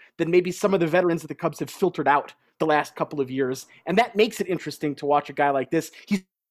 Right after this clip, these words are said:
playing for everything. He's playing for his career. He's playing for a chance.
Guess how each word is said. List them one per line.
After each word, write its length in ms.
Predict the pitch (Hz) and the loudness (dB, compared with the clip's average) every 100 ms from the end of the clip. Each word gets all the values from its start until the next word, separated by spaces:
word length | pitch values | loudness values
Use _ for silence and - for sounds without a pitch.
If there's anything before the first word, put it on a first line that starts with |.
| _ - | _ 0
playing 260 | 262 277 | 2 2
for 200 | - 156 | 2 4
everything. 460 | 202 214 151 131 - _ - | 4 4 -4 -8 -10 _ -14
He's 120 | 160 - | -10 2
playing 260 | 240 247 | 4 4
for 160 | - 196 | 4 4
his 100 | - | 4
career. 380 | - 156 233 202 | -2 0 4 4
He's 120 | - | 2
playing 260 | 202 214 | 0 0
for 100 | 202 | 0
a 60 | 180 | -4
chance. 440 | - 208 202 185 | 0 0 0 -2